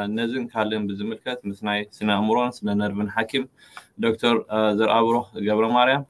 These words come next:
እ፣ በቲ ሞይኡ ገይሩ ስለምንታይ ከምኡ ይኸውን ኣሎ ሎም መዓልቲ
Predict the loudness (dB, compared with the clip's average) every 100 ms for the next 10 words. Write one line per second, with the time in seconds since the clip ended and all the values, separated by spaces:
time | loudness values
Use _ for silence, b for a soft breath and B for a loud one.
0 | -8 -2 0 0 0 2 2 0 0 0
1 | 0 0 2 2 2 2 0 -2 -8 -2
2 | 0 0 -2 -2 2 2 0 0 0 0
3 | 0 0 0 -4 _ _ _ -2 0 2
4 | 0 -2